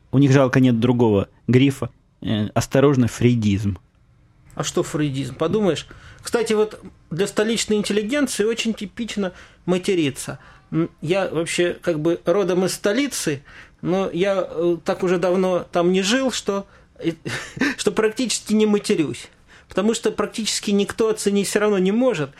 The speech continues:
Speaker 2: Ну, в общем, че-то я это самое. Давай лучше про твой подкаст.
Speaker 1: Ну, давай. Скажи какое-нибудь хорошее слово. Ты ни разу меня не похвалил. Сегодня такой день, что мне надо хвалить или леять.
Speaker 2: Ты просто не помнишь.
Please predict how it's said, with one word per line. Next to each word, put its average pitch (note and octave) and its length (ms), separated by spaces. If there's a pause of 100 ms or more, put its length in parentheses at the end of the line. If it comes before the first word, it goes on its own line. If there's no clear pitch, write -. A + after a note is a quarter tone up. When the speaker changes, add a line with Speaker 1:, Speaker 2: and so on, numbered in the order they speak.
(160)
Speaker 2:
Ну, A#3 240 (500)
в E3+ 120
общем, G3 340
че-то F3+ 280
я E3+ 160
это C#3+ 160
самое. B2 420 (320)
Давай G#3+ 180
лучше F3 240
про E3 120
твой D#3+ 160
подкаст. - 480 (380)
Speaker 1:
Ну, G#2+ 180
давай. G2 420 (260)
Скажи - 300
какое-нибудь E3+ 320
хорошее D#3+ 320
слово. A2+ 240
Ты C3+ 120
ни C#3+ 80
разу C#3+ 200
меня B2+ 160
не B2+ 100
похвалил. B2+ 460
Сегодня C#3 320
такой C3+ 300
день, F3+ 160
что - 160
мне B2 160
надо C3 200
хвалить C#3 400
или A2+ 120
леять. G#2 360
Speaker 2:
Ты B3 100
просто C4 360
не B3 140
помнишь. - 640